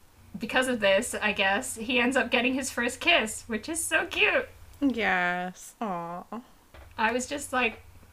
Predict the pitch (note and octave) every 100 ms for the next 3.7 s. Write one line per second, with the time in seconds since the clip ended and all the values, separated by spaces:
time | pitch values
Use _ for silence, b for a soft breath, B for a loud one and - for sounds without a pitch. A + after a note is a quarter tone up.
0 | B3+ B3 A#3+ B3 A#3 A#3 C4+ - B3 G#3+
1 | G#3+ G#3+ G3+ G3 G#3 G#3 G3 F#3+ F3+ -
2 | - A3 F#3+ F#3+ G3 A3+ B3 - D#4 -
3 | - E4 D#4 D#4 D#4 D#4+ -